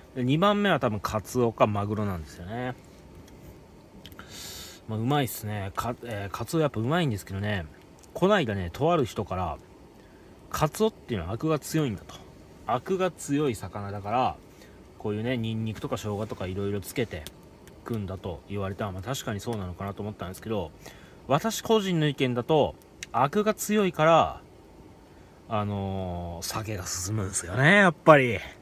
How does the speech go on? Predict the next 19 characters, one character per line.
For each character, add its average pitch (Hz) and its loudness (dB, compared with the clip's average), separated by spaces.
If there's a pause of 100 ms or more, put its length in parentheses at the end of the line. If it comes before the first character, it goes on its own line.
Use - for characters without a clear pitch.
(840)
だ 180 6
か 165 6
ら 135 6
い 131 4
い 127 2
ん 117 -2
す - -4
よ。 - 2
<laughs> - -8
は 85 -6
い。 - -14
ま 90 -10
あ、 92 -8
い 113 -2
い 127 -2
で 135 0
し 131 -4
ょ、 131 -4
も 104 -6